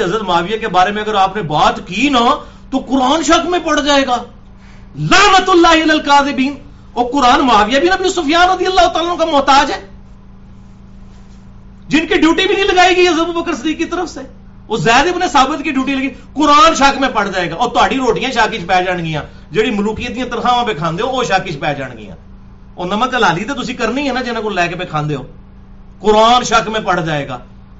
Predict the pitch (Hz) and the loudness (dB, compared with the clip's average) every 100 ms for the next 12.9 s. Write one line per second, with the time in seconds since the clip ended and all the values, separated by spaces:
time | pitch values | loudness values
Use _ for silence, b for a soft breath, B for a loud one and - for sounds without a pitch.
0 | - - 143 214 254 254 233 202 240 190 | -20 -12 -6 -2 -2 -2 -2 -2 0 2
1 | 196 226 254 247 233 220 240 233 254 254 | 0 0 -2 -2 0 0 0 0 -2 -2
2 | 254 247 262 277 262 240 233 233 247 247 | 0 4 4 4 0 0 0 0 0 -2
3 | 240 240 254 240 214 214 202 180 180 B | -2 0 0 -2 -4 -4 -4 -8 -12 B
4 | - 269 262 247 294 294 302 330 285 294 | -4 -2 2 2 2 0 0 2 2 2
5 | 254 - 294 226 233 262 240 214 214 269 | 0 -2 -4 -2 -2 0 0 -2 0 0
6 | 262 226 220 247 240 240 226 220 208 220 | 0 0 0 0 -2 -2 -4 -4 -2 -2
7 | 196 175 208 214 190 160 185 202 B B | -4 -6 -4 -4 -2 0 2 0 B B
8 | B - 233 214 233 240 269 247 247 285 | B -4 -2 2 2 0 -2 2 4 2
9 | 277 277 277 254 240 262 339 330 339 302 | 2 4 4 2 2 4 4 4 2 2
10 | 285 277 269 240 233 220 202 226 170 170 | 0 0 0 0 2 0 0 -2 -4 -4
11 | 202 185 B B - 285 - 269 277 269 | -4 -4 B B -6 -4 -2 2 2 2
12 | 262 269 262 269 226 214 226 220 | -2 -2 -2 -2 -4 -4 -6 -6